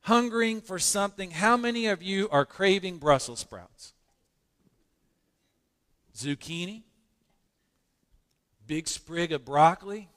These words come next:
If you're like me, maybe it's something like chips. Maybe it's popcorn. Now, I want you to take that physical notion of food. How many times in our society we see people hungering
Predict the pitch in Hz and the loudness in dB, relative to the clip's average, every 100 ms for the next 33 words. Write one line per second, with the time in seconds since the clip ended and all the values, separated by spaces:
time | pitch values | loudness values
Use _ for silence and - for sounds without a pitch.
0 | _ _ _ _ _ _ _ _ _ _ | _ _ _ _ _ _ _ _ _ _
1 | _ _ _ _ _ - 151 165 147 156 | _ _ _ _ _ -4 4 4 2 -10
2 | 170 151 151 151 - 160 156 147 - - | -8 -6 -4 -4 -2 2 2 2 0 -4
3 | 123 - - - _ _ _ _ _ - | -6 -8 -16 -16 _ _ _ _ _ -6
4 | 135 151 156 - - 151 - - 104 98 | -4 -2 -2 -2 4 6 4 -8 -16 -18
5 | _ _ _ _ _ _ _ _ _ _ | _ _ _ _ _ _ _ _ _ _
6 | _ _ _ _ _ _ _ _ 107 113 | _ _ _ _ _ _ _ _ -12 -10
7 | 139 135 - 147 143 143 - - 156 147 | -8 -8 -2 -2 2 0 0 -4 -2 -2
8 | 160 151 151 147 139 _ 131 151 147 - | -4 4 4 4 -4 _ 0 2 2 -2
9 | 151 135 127 - 131 110 110 _ _ _ | -2 -6 -10 -6 -4 -6 -12 _ _ _
10 | _ - 151 165 175 175 156 151 156 151 | _ -6 -4 -2 -2 -4 -4 -2 0 0
11 | 151 135 127 147 151 143 127 143 135 127 | -2 -10 -2 2 0 -2 -2 4 4 2
12 | 139 - 156 143 143 123 110 143 170 190 | -6 -6 -6 -6 -6 -6 -8 -2 -2 -2
13 | 170 175 156 127 | -4 -4 -4 -6